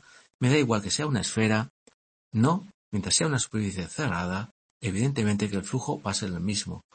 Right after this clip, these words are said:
aunque fuese una superficie irregular. ¿Vale? Ahora bien, por simetría, ¿cuál será el flujo a través de una de las caras? Pues está claro que será la sexta parte, porque si la carga está en el centro,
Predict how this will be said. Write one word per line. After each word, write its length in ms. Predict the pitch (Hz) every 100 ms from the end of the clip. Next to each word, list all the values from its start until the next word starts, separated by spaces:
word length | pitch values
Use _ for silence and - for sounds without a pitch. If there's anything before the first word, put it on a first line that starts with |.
| - -
aunque 200 | 117 123
fuese 200 | 190 180
una 100 | 170
superficie 580 | 151 147 143 175 175 -
irregular. 680 | 147 123 107 87 85 87 85 _ _ _ _ _ _ - -
¿Vale? 320 | 107 147 185 _ -
Ahora 180 | 175 202
bien, 260 | 156 98 92
por 200 | 101 -
simetría, 720 | 90 90 - 170 127 117 - _ _ _
¿cuál 160 | - 226
será 220 | 214 131
el 80 | 104
flujo 260 | 131 113
a 40 | 110
través 220 | 107 107
de 60 | 107
una 140 | 107
de 60 | 101
las 180 | 95
caras? 420 | - 151 110 92 - _ _ _ _ -
Pues 200 | - -
está 280 | - - -
claro 180 | 92
que 60 | 113
será 200 | 120 117
la 100 | 104
sexta 360 | - 98 - 76
parte, 480 | 113 143 - 85 _ _ _ _ _
porque 200 | 104 -
si 160 | - 95
la 120 | 82
carga 240 | 110 110
está 180 | 98 104
en 80 | 92
el 120 | 82
centro, 580 | - 131 113 92 92